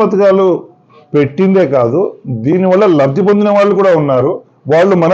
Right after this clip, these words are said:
మధ్యలోనే ఉన్నారు అనే విషయం వాళ్ళందరికీ తెలియజేస్తే తప్ప వాళ్ళకి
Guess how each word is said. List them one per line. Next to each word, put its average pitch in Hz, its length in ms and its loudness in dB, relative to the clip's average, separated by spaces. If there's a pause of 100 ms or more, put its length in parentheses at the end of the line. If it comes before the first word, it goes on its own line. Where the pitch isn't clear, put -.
మధ్యలోనే 208 480 2 (100)
ఉన్నారు 160 320 0 (120)
అనే 151 120 -2 (120)
విషయం 233 300 -4
వాళ్ళందరికీ 156 480 -2
తెలియజేస్తే 147 500 0
తప్ప 113 180 -2 (540)
వాళ్ళకి 135 280 2